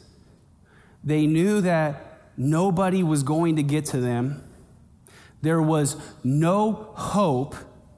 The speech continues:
and so they willingly jumped to their death.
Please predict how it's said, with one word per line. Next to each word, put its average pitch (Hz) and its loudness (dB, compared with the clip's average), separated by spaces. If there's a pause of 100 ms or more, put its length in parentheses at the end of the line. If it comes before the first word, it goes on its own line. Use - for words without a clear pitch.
(1160)
and 156 0
so 156 0
they 143 0
willingly 139 0 (200)
jumped 135 0 (1120)
to 147 -4
their 123 -2
death. 104 -10